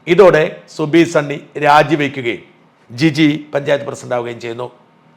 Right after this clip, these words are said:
പക്ഷെ ആറ് മാസം കഴിഞ്ഞ് ജിജി രാജിവെക്കാൻ വിസമ്മതിച്ചു.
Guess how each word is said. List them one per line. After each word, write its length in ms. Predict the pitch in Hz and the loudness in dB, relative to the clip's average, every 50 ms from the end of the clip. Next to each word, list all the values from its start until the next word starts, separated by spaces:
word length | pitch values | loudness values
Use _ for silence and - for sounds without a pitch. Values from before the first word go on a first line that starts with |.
| _ _ - | _ _ -10
പക്ഷെ 180 | 135 131 - 147 | -8 -2 2 4
ആറ് 160 | 143 160 170 | 4 4 4
മാസം 320 | 175 156 151 139 156 147 | 4 0 0 0 -2 -6
കഴിഞ്ഞ് 300 | 143 143 139 156 156 139 | -6 -6 -6 -8 -12 -10
ജിജി 460 | 127 151 143 135 160 156 147 135 - - - _ _ _ - 131 | -10 -8 -6 -4 -2 -2 -4 -4 -8 -14 -20 _ _ _ 0 4
രാജിവെക്കാൻ 640 | 131 143 143 139 156 143 139 139 143 131 127 127 - - | 4 4 4 2 -2 -4 -4 -2 -2 -2 -2 -4 -10 -16
വിസമ്മതിച്ചു. 600 | 123 117 - 131 120 117 110 113 - 127 123 | -16 -10 -10 -10 -10 -8 -10 -8 -6 -6 -6